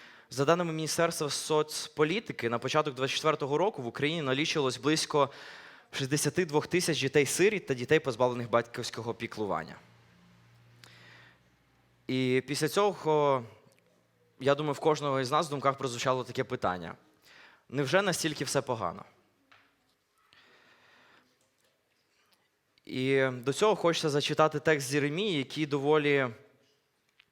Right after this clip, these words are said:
гармонійно перегукується з тим, що я прочитав. Це записано в Єремії чотири з двадцятого по двадцять другий вірші.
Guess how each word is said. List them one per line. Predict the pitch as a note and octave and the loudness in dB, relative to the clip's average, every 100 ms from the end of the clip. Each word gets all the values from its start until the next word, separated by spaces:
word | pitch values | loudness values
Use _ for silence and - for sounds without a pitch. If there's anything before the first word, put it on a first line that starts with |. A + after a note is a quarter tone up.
| _ - - _ - _ _ _ _ _ _ _ _ _ _ _ _ _ | _ -20 -20 _ -20 _ _ _ _ _ _ _ _ _ _ _ _ _
гармонійно | - C#3+ D3 D3 D3+ E3+ G3+ F3 D#3 | -2 2 2 0 -4 -2 -2 0 0
перегукується | D3 D3+ D3 F#3 F3+ D3 C3 - C3+ B2+ | 4 4 4 0 0 -2 -2 2 4 4
з | B2 | 0
тим, | D#3 | -4
що | D3 C#3+ | -2 -2
я | |
прочитав. | C3 B2+ - - E2+ - - _ - - - - - | -2 -2 -4 0 0 -2 -14 _ -20 -20 -20 -20 0
Це | F3 | 2
записано | D#3+ - G#3+ F3+ | 4 4 2 0
в | D3 | 0
Єремії | D3+ D#3 F3+ F#3+ | 2 2 2 0
чотири | D#3+ D3+ E3 D#3+ D#3+ C#3+ B2 - - - - _ _ _ - | -2 -2 2 4 4 2 -4 -16 -20 -20 -20 _ _ _ -10
з | B2 | -2
двадцятого | C3+ C#3 D#3+ E3 D#3 C3+ | 0 4 4 4 0 -4
по | C3+ | -2
двадцять | B2+ C#3 C3+ | 0 0 -2
другий | C#3+ C#3 | -4 -4
вірші. | B2+ B2 - - | -4 -4 -4 -6